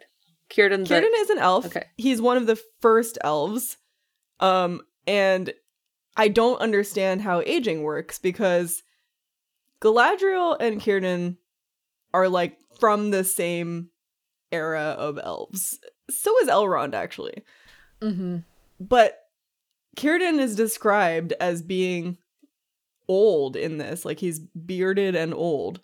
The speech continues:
Speaker 2: whereas Galadriel and Elrond are, like, still beautiful and young. How does aging <laughs> work?
Speaker 3: Is he described as being, like,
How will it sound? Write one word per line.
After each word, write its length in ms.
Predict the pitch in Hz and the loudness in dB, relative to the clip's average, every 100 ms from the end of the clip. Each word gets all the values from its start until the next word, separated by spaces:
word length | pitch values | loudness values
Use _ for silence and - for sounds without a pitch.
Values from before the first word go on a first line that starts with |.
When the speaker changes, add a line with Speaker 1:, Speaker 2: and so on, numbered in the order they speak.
| _ _ | _ _
Speaker 2:
whereas 360 | - 185 185 165 | -2 0 0 -2
Galadriel 500 | 170 175 196 196 185 | 0 2 2 2 -2
and 80 | 170 | 0
Elrond 460 | 151 175 165 156 156 | 0 0 0 -2 -2
are, 100 | 156 | -2
like, 260 | 156 156 - - - | -2 -4 -10 -20 -18
still 260 | - 180 170 | -4 -2 0
beautiful 440 | 160 160 160 160 | -2 -4 -4 -6
and 120 | 151 | -4
young. 380 | 160 139 127 185 - _ _ _ _ - | -6 -6 -8 -10 -14 _ _ _ _ -6
How 140 | 139 | -2
does 240 | 160 240 269 | 4 4 4
aging 400 | 392 330 262 196 | 2 2 0 0
<laughs> 0 | |
work? 500 | 247 - 269 247 - - | -2 -2 -4 -6 -8 -8
Speaker 3:
Is 1300 | 320 320 - - - - - - - - - - - | -6 -6 -8 -10 -14 -16 -18 -20 -20 -20 -20 -16 -6
he 240 | 359 370 381 | -2 -2 -2
described 960 | 427 - - - 339 330 440 494 - - | -2 -2 -6 -2 2 2 2 -2 -2 0
as 220 | 359 285 | 0 -2
being, 600 | 233 285 277 269 254 240 - _ _ _ _ _ _ _ _ _ | -6 -4 -2 -4 -4 -6 -8 _ _ _ _ _ _ _ _ _
like, 340 | 214 185 165 | 2 2 0